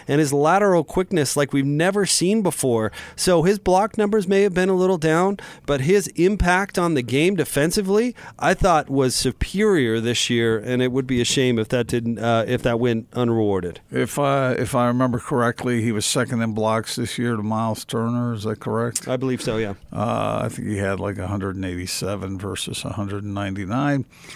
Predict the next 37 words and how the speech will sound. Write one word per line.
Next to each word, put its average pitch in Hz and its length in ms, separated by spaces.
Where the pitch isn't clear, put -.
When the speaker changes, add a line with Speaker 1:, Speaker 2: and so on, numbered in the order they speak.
Speaker 2:
But 123 140
I'll 110 200
say, 123 640
uh, 123 60
and 113 160
I'm 117 140
writing 113 320
this, 110 260
but - 160
I'll 110 80
say 123 280
it 110 60
again, 123 560
that, 117 360
uh, 117 140
a - 20
lot 123 260
of 123 80
that 113 160
has 113 320
to 110 100
do 117 300
with 120 220
he's 113 200
a 107 60
shutdown 131 560
corner. 120 480
Quarterbacks 127 640
don't 131 200
throw 131 280
it 117 80
his 123 200
way. 135 440
Players 131 420
don't 131 260
challenge 131 520
Rudy 104 480